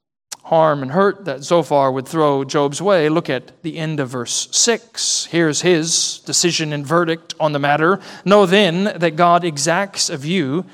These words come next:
less than your guilt deserves." That's quite a thing to say to someone in the midst of suffering, isn't it? That's even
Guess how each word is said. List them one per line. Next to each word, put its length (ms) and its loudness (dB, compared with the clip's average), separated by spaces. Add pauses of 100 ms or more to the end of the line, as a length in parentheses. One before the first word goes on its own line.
(440)
less 480 2
than 180 -6
your 140 -8
guilt 500 -4 (460)
deserves." 1160 -6 (840)
That's 140 0
quite 160 4
a 20 0
thing 280 2
to 100 -2
say 400 2
to 400 0
someone 320 -2
in 80 -8
the 40 -6
midst 220 -2
of 60 -8
suffering, 400 0
isn't 260 0
it? 280 -10 (800)
That's 160 0
even 400 0